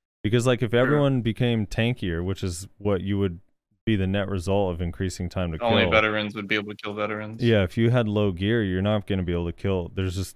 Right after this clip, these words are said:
Speaker 1: a smaller amount of people you're gonna be able to kill. So I don't know. I mean, I like the idea. I like the sweet spot for me,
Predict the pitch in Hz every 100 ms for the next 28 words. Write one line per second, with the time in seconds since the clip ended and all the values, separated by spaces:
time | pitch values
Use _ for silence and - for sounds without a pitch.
0 | - 120 107 - 104 101 95 92 87 -
1 | 101 90 85 87 90 82 80 85 - 90
2 | 80 101 - _ _ _ _ _ _ _
3 | _ _ _ _ - 98 120 143 107 85
4 | - 147 156 - 135 165 185 - 160 135
5 | 117 120 120 123 135 131 - 113 - 170
6 | - 151 139 117 101 98 98